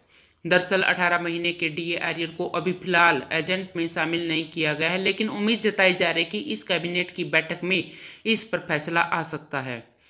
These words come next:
सरकार ने जनवरी दो हज़ार बीस से लेकर जून दो हज़ार इक्कीस तक के एरियर के भुगतान के फैसले को अभी रोक दिया है। सरकार की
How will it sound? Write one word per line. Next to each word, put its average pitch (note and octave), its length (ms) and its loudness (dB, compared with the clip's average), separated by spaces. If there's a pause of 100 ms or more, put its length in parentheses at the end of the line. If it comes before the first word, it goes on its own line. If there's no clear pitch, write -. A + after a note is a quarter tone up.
(180)
सरकार F3+ 440 4
ने F3+ 100 2
जनवरी E3+ 380 -4
दो E3+ 140 -6
हज़ार E3 200 -4 (280)
बीस F3 400 -2
से D3+ 180 2 (600)
लेकर A#3 460 4
जून G3 320 -2
दो B3+ 80 0
हज़ार G#3 240 0
इक्कीस - 380 -8
तक F#3 220 -4
के F3+ 160 -2
एरियर F3 260 0
के F3 140 -6
भुगतान E3 480 -2
के E3+ 220 -2
फैसले E3+ 440 -2
को D3+ 200 -4 (500)
अभी F3+ 240 4
रोक F3 300 0
दिया D3 300 0
है। C#3 240 -6
सरकार E3 520 2 (140)
की E3+ 120 -4